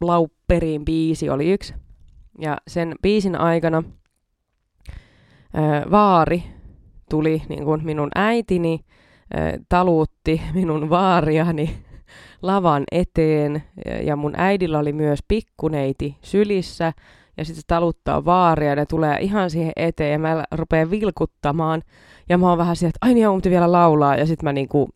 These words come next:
jatkoin sitä laulamista. Ei tullut siis mitään semmoista taukoa siihen, muuta kuin se normaali tauko, mut hetkellisesti mä unohdin ihan täysin, että missä mä oon, mitä mä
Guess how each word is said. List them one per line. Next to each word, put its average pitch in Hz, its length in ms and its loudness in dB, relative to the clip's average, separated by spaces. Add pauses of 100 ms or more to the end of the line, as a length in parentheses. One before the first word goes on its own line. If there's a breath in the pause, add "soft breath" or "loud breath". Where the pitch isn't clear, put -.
(180)
jatkoin 147 360 -4
sitä 156 160 -4
laulamista. 160 920 -2 (440 loud breath)
Ei 170 120 -2
tullut 190 340 2
siis 156 180 -4
mitään 147 280 -2
semmoista 143 380 -8
taukoa 175 460 2
siihen, 151 360 -4
muuta 147 220 -6
kuin 147 80 -12
se 147 80 -8
normaali 151 540 0
tauko, 165 460 0 (360 loud breath)
mut 165 160 -4
hetkellisesti 165 640 0
mä 160 160 0
unohdin 190 460 2
ihan 233 320 2
täysin, 156 340 4
että - 120 -8
missä 208 320 -4
mä 165 160 -2
oon, 196 280 2
mitä 196 260 0
mä 233 60 0